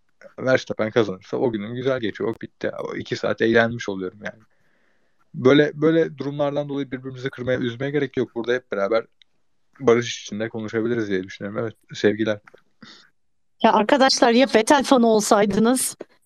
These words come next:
Speaker 2: ya bir de o, o açıdan <laughs> bakın yani dünyaya.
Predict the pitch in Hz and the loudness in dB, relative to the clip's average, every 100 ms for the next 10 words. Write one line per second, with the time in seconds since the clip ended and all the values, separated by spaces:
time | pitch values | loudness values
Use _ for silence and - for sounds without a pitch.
0 | _ 190 220 269 277 - 262 - 311 254 | _ 2 6 4 4 2 2 4 4 6
1 | 311 269 - 330 277 233 226 254 262 269 | 4 4 4 4 6 4 4 4 2 0
2 | 226 240 240 - 254 277 | 2 2 2 2 0 0